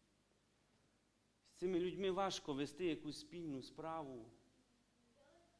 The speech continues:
тому що завжди буде начальник і буде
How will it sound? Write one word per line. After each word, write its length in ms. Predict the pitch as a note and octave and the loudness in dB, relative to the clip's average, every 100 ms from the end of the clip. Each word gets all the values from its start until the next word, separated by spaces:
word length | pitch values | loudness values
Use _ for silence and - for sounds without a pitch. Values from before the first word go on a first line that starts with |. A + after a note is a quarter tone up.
| _ _ _ _ _ _ _ | _ _ _ _ _ _ _
тому 200 | A#2+ C#3 | -4 -2
що 180 | D3 D3+ | 0 -2
завжди 420 | C#3 E3 D3 C3 | 2 4 2 -2
буде 320 | B2 C3+ B2+ B2+ | -4 -2 -2 -2
начальник 680 | B2+ B2+ D#3+ D#3 C#3+ - | -2 -2 0 0 -2 -4
і 40 | A2+ | -8
буде 520 | A#2+ B2+ B2 A#2+ | -6 -4 -2 -2